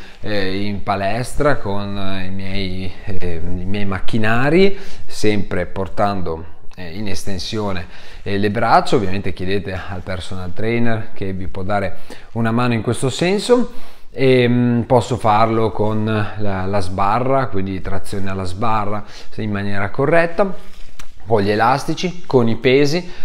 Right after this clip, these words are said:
tanti modi, ma devo rinforzare posteriormente, aprire anteriormente e stare attento alla mia postura quando soprattutto sono seduto e quando sono, eh, diciamo,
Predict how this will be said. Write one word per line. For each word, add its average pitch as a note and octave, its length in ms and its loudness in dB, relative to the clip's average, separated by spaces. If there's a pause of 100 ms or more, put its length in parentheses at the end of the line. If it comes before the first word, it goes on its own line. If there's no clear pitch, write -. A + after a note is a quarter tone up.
(120)
tanti C#3 320 2
modi, F3 400 0
ma D3 180 0
devo B2 220 2
rinforzare A2+ 640 -2
posteriormente, E3 960 -6
aprire B2+ 640 0 (180)
anteriormente B2+ 880 -2 (160)
e - 100 0
stare C#3 240 4
attento G2 500 0 (260)
alla C3 180 0
mia C#3 180 2
postura D3+ 800 0
quando A#2+ 500 2
soprattutto A2+ 680 0
sono G2+ 640 2
seduto G2 800 2 (240)
e G2+ 240 -4
quando F#2 400 -2
sono, E2+ 400 0 (400)
eh, D#2 520 -8
diciamo, F#2 440 -6